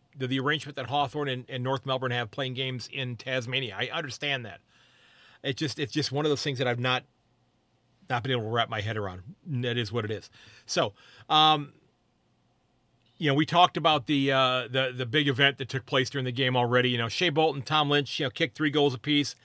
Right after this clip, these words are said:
You know, Bolton missed, uh, a couple close ones. Uh, young Mister Rioli is gonna be a fun player to watch also as he gets more experience. Tyson Stengel, Jeremy Cameron also kicked three apiece for the Cats. Um,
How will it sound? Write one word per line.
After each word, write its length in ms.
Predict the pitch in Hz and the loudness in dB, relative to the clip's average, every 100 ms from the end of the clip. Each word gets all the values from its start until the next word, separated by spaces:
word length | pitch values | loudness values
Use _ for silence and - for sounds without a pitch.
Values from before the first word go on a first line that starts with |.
| - - - | -20 -20 -14
You 60 | - | -6
know, 80 | 143 | -2
Bolton 340 | 165 190 156 | 2 2 2
missed, 260 | 160 156 - | 2 2 0
uh, 460 | 151 139 135 135 | 2 4 6 4
a 840 | 120 - _ _ - _ _ _ - | 0 -8 _ _ -20 _ _ _ -6
couple 200 | 175 131 | -4 -4
close 360 | - 147 139 | 0 2 2
ones. 240 | 131 113 139 | -2 -10 -8
Uh, 760 | 120 120 120 120 120 120 117 110 | -4 -2 -2 -4 -4 -6 -8 -2
young 220 | 160 165 | 2 4
Mister 240 | 170 - | 2 0
Rioli 380 | 139 139 147 135 | 0 4 6 4
is 80 | 110 | 2
gonna 160 | 131 | 0
be 100 | 120 | 0
a 60 | 117 | -2
fun 360 | - - 135 131 | -4 -2 -2 0
player 240 | 143 127 | -2 0
to 80 | 120 | 2
watch 280 | 120 117 127 | 2 0 0
also 280 | 123 120 | 0 0
as 80 | 120 | -6
he 100 | 127 | -4
gets 200 | 127 120 | -6 -4
more 140 | 131 120 | -2 -4
experience. 420 | - 131 113 - _ _ _ _ _ _ _ - | -4 -6 -6 -10 _ _ _ _ _ _ _ 2
Tyson 280 | 165 147 | 4 4
Stengel, 300 | 143 170 156 | 2 2 2
Jeremy 300 | 143 151 147 | 0 -2 -2
Cameron 340 | 135 156 147 131 | -2 0 0 0
also 240 | 135 139 | 0 -2
kicked 260 | 131 151 - | -6 -8 -8
three 160 | 143 143 | -2 -2
apiece 340 | - 143 127 | 0 -4 -4
for 100 | 143 | -6
the 80 | 110 | -6
Cats. 500 | - 160 156 - - _ _ _ _ - - _ | 2 4 4 0 -12 _ _ _ _ -20 -20 _
Um, 420 | 139 139 139 135 | 0 2 2 -2